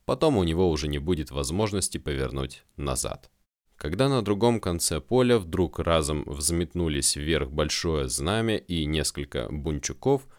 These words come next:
Хологат довольно буркнул и потёр руки – глянул на правителя.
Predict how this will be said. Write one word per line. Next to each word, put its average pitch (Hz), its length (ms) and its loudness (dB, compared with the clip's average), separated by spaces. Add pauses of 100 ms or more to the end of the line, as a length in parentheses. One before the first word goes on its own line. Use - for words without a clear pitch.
(140)
Хологат 139 540 2
довольно 92 520 4
буркнул 90 500 -2 (100)
и 65 160 -4
потёр 67 420 -4
руки – 120 440 -2 (280)
глянул 76 520 -2
на 82 200 -4
правителя. 87 680 -2